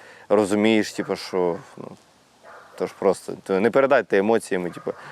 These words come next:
І так же саме ми заїжджали в Харківську область, тому що, типу, в Донецькій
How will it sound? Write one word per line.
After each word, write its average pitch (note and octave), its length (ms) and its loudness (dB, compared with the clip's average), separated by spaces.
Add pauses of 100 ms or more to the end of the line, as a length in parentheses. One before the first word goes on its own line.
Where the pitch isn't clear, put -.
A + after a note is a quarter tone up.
(140)
І G2+ 60 0
так G#2+ 140 4
же G#2+ 100 0
саме C#3 300 4
ми B2 160 4
заїжджали A#2 440 6
в A2 40 -4
Харківську A2 640 0
область, A#2+ 380 4 (280)
тому G#2 260 2
що, G#2 120 -6
типу, G2 240 -2
в G2 60 -2
Донецькій C3+ 640 0